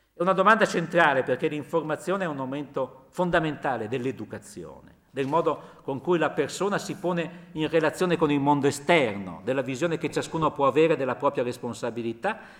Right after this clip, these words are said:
e della possibilità di mettere a frutto i propri talenti nel sistema sociale ed economico. E allora non possiamo che sottolineare, non posso che sottolineare due elementi della realtà italiana.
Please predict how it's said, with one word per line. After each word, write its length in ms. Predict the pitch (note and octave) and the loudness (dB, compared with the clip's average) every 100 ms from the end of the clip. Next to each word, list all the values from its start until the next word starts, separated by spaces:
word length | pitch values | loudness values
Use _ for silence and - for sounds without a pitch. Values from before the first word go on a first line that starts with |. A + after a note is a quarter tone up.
| - _ | -20 _
e 120 | D#3+ | 0
della 180 | E3+ G3+ | 4 4
possibilità 640 | F#3+ E3 F#3 E3 E3+ F3+ | 4 2 0 0 0 2
di 100 | F3 | 2
mettere 340 | D#3 D#3+ D#3+ D3 | 2 0 2 0
a 60 | |
frutto 400 | D3 E3+ E3+ - | -2 -4 -4 -4
i 60 | C3+ | -4
propri 340 | D3 C#3 B2+ | -2 -2 -4
talenti 520 | - C3 B2+ B2 A2+ B2+ | -2 0 0 -4 -6 -6
nel 160 | B2 | -6
sistema 420 | - A#2+ A#2+ A2+ | -8 -8 -8 -8
sociale 640 | G#2 A2+ - G2 F#2+ F2+ - | -8 -10 -10 -12 -12 -14 -14
ed 120 | B2 | -10
economico. 720 | A#2+ A#2 F2+ B1+ D2+ _ - _ _ _ _ _ _ _ | -8 -8 -10 -14 -18 _ -20 _ _ _ _ _ _ _
E 120 | - F3+ | 0 8
allora 200 | A#3+ G#3+ | 10 10
non 160 | F3 | 4
possiamo 420 | F3 E3 G#3 G3+ | 2 2 2 2
che 100 | E3+ | 2
sottolineare, 760 | D3+ E3+ - D#3 D3+ D#3 F3 D3 | 0 -2 0 0 0 0 2 0
non 220 | B2+ A2 | -2 -2
posso 340 | F3+ C#3 - A2+ | 0 0 -4 -8
che 100 | A2 | -6
sottolineare 640 | B2+ - C3 B2+ D#3+ D3+ | -8 -6 -6 -2 0 0
due 140 | C3 | 0
elementi 460 | C3 B2+ C#3+ C#3 C3 | -2 -2 -6 -4 -2
della 160 | A#2 | 0
realtà 260 | A2+ A2 A2 | 0 -4 -6
italiana. 680 | A2 G#2 G2+ F#2+ F2+ F2 | -6 -8 -8 -8 -8 -12